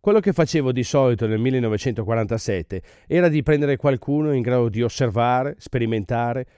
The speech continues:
udire, sentire, eccetera, un'immagine mentale. E poi lo innalzavo fino al punto in cui era sempre più capace di stare di fronte a un'immagine mentale. E gradualmente lo innalzavo al punto in cui si chiedeva:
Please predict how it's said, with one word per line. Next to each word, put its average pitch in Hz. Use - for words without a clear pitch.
udire, 120
sentire, 127
eccetera, 117
un'immagine 170
mentale. 156
E 135
poi 135
lo 127
innalzavo 127
fino 131
al 135
punto 123
in 127
cui 135
era 156
sempre 165
più 131
capace 135
di 151
stare 120
di 139
fronte 120
a 131
un'immagine 139
mentale. 131
E 135
gradualmente 139
lo 120
innalzavo 131
al 123
punto 165
in 135
cui 151
si -
chiedeva: 90